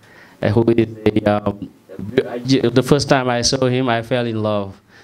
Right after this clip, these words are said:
And, uh, he, I know him through Brother Moore. And you know, Moore is one of the most beloved, most beautiful brothers in, in Staten Island.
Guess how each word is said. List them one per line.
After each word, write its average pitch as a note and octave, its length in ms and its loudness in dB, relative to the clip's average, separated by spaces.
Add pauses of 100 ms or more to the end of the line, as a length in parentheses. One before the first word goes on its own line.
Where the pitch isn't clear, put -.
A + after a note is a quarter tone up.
(360)
And, A2 500 2
uh, A2 200 2
he, G#2 300 -2
I G2+ 140 2
know A#2+ 180 2
him A#2+ 200 0
through A#2 260 2
Brother A2 280 2
Moore. G#2+ 320 -4
And G#2 180 -2
you A#2 100 2
know, A#2 160 0
Moore B2 240 0
is A#2 140 -2
one A#2 160 -2
of A2 120 -4
the A2+ 60 -4
most A#2 440 -4
beloved, A2 480 0 (340)
most C#3 400 2
beautiful C3+ 380 2
brothers G#2+ 380 2
in, G#2 340 -2
in G2+ 200 2
Staten G#2 340 0
Island. G2 380 -4